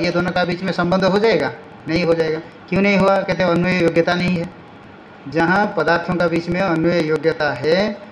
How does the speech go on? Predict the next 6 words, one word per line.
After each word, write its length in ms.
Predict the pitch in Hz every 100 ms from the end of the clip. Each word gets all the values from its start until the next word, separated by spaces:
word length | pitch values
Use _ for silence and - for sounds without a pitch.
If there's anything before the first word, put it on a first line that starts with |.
| -
ऐसे 280 | 156 156 208
पदार्थानां 800 | 196 156 151 - 151 151 160 190
संसर्ग 540 | - 160 156 175 170
बोधकम 640 | 170 147 151 151 143 175 202
एवं 220 | 147 151
वाक्य, 360 | 127 127 160